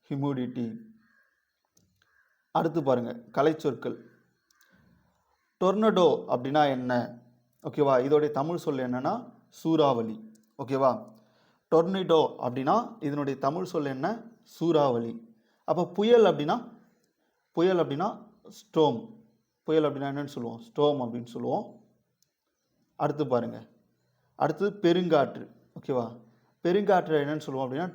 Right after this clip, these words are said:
டெம்பெஸ்ட் அப்படின்னு சொல்லுவோம். டெம்பெஸ்ட். சுழல் காற்று அப்படின்னா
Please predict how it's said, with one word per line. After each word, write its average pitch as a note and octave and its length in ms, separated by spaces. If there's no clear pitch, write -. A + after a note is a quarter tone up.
டெம்பெஸ்ட் E3 520
அப்படின்னு A#2+ 200
சொல்லுவோம். - 320
டெம்பெஸ்ட். D3+ 560
சுழல் G#3+ 440
காற்று D3 560
அப்படின்னா B2+ 500